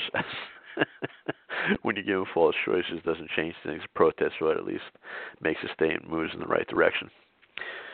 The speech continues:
Uh, I talked in the past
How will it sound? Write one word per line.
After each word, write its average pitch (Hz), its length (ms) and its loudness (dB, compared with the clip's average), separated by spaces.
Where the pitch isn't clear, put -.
Uh, 95 200 8
I 147 40 8
talked - 280 0
in 139 60 -8
the 117 60 -6
past 104 280 0